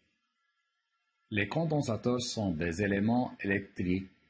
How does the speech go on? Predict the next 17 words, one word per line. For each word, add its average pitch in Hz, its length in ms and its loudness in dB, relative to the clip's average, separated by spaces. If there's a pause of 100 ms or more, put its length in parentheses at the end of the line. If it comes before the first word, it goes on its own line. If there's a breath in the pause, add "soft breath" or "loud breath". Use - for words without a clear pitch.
formés 107 460 2
de 90 140 0
deux 90 200 0
plaques 120 360 -2
conductrices 104 720 0
parallèles 98 520 0
séparées 98 540 -2
par 110 240 -2
un 98 180 0
isolant 90 540 0 (100)
et 110 160 -2
utilisés 110 480 2
pour 98 300 -4
stocker 104 640 0
de 98 100 2
l'énergie 90 460 0
électrique. 98 580 -4